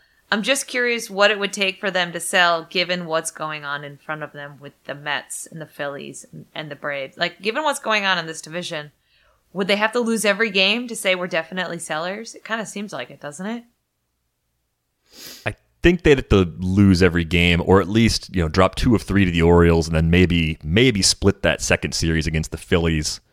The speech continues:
Speaker 2: prior to the deadline, because that put 'em another, put 'em about seven back, depending on what happens up top. They're five below five hundred as we're talking right now, but all but one team in that division is below five hundred right now. So,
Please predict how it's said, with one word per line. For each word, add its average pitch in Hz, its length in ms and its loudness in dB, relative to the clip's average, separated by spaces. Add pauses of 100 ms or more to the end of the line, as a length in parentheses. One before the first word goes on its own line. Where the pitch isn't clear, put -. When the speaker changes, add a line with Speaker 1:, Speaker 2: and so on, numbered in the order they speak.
(220)
Speaker 2:
prior 85 420 2
to 85 240 -2
the 78 100 -6
deadline, 78 680 0
because 82 300 0
that - 180 2
put 95 160 2
'em 85 80 0
another, 82 400 2 (600)
put - 80 -2
'em 113 60 6
about - 140 4
seven 87 380 0
back, 82 280 0
depending 87 300 -2
on 82 80 2
what 85 60 -4
happens 82 260 0
up 80 100 -4
top. 85 360 0 (500)
They're 107 100 2
five 139 340 0
below 139 200 8
five 104 280 4
hundred 87 320 2
as 82 220 4
we're 82 100 0
talking 82 400 0
right 76 200 0
now, 76 360 -4
but - 240 -2
all 101 180 6
but 98 160 2
one 92 220 6
team 101 260 4
in 85 40 4
that 85 140 2
division 78 460 -4
is 82 140 -2
below 80 380 2
five 76 280 0
hundred 78 400 -4
right 76 200 -4
now. 69 220 -8
So, 80 300 0